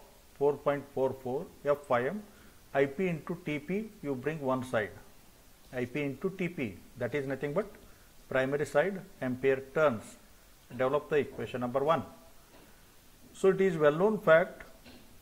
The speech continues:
five M by A T, in general, five M, A T is ampere turn, five M by A T is a constant. The ratio of five M by A T is a constant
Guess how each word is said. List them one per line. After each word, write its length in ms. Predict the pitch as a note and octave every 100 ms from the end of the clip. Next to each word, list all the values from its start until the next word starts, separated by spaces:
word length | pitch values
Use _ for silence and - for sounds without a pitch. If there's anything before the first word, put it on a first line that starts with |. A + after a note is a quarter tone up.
| -
five 200 | C#3 D#3
M 180 | F3 F3
by 140 | F3
A 260 | E3 C#3 C3+
T, 300 | D3 B2+ F#2 - - - - - - -
in 180 | D3+ D#3
general, 400 | C3+ A#2+ C#3 A3+ - -
five 200 | C3 C3+
M, 240 | C#3 F#3 - - - - - - - - -
A 140 | C#3
T 220 | C3+ E3
is 140 | E3 D3
ampere 380 | C3 B2 C3+ A2+
turn, 320 | C3 E3+ A3+ -
five 200 | C3 C3+
M 160 | D#3 D#3+
by 140 | D#3
A 220 | D3 C3
T 380 | B2+ C#3+ B2 F#2+ - -
is 160 | C#3
a 60 | F3+
constant. 580 | F3+ C#3 - - C3+ G2+ - - - - - - -
The 100 | A#2
ratio 460 | B2 B2 - D3 C#3+
of 60 | G3+ - -
five 180 | - B2+
M 140 | C#3 C#3+
by 120 | C#3+
A 160 | B2+
T 200 | A#2+ C#3
is 140 | C3 A#2+
a 80 | D#3+
constant 560 | D3 B2+ - D#3+ G#3